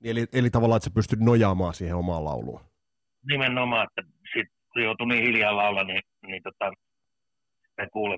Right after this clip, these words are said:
Speaker 2: välttämättä hirveäkään hyvin sit ite enää.
Speaker 1: Ne oli aika kovia laulajien vuosia, jos ajatellaan k-, tos-, tot kansainvälistä tarjontaa, et, et sä mainitsit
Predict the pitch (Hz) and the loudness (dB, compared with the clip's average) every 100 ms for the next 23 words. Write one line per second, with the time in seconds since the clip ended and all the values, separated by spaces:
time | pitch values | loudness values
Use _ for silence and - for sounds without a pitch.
0 | - - - 80 - - - _ _ _ | -8 -14 -12 -14 -14 -18 -20 _ _ _
1 | _ _ _ _ _ _ _ _ _ _ | _ _ _ _ _ _ _ _ _ _
2 | - 95 101 98 98 101 98 98 98 - | -12 -6 -4 -4 -4 -4 -6 -6 -8 -16
3 | _ _ _ _ _ _ - - 98 92 | _ _ _ _ _ _ -12 -6 -4 -4
4 | 87 85 - - _ _ - - 160 185 | -8 -12 -18 -20 _ _ -20 -4 2 2
5 | 190 185 208 180 139 135 131 127 127 123 | 2 0 0 4 4 4 4 2 2 0
6 | 139 117 - 104 101 98 - 110 110 113 | 0 0 0 -4 -4 -6 -6 -4 -2 -2
7 | - - 80 60 76 - - - 117 - | -4 -12 -18 -14 -14 -14 -14 -2 -2 0
8 | - 123 - 131 110 104 95 92 - 101 | -2 -2 2 2 4 2 0 -2 -2 0
9 | 95 90 98 95 - 101 104 113 117 107 | 0 0 -2 -2 -4 -6 -2 2 2 0